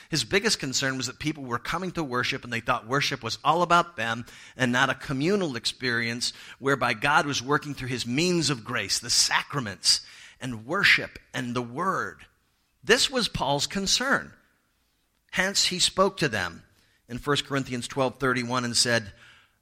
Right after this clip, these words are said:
"Earnestly desire the higher gifts." In that passage, Paul says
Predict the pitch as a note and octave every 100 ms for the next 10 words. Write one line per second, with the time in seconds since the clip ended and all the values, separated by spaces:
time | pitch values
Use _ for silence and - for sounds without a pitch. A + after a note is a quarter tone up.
0 | - E3 G3 G3 - - D#3 D3+ A#2 A#2
1 | G#2+ A2 A2+ G#2+ G2+ G2+ - _ G2+ -
2 | - B2 C3+ A#2 F#2+ F2+ - F2 - -
3 | - - - _ _ _ _ _ _ D#3
4 | D3 D3 - D#3 D#3 D#3 - - D#3 D3
5 | C#3+ D#3 D3 C#3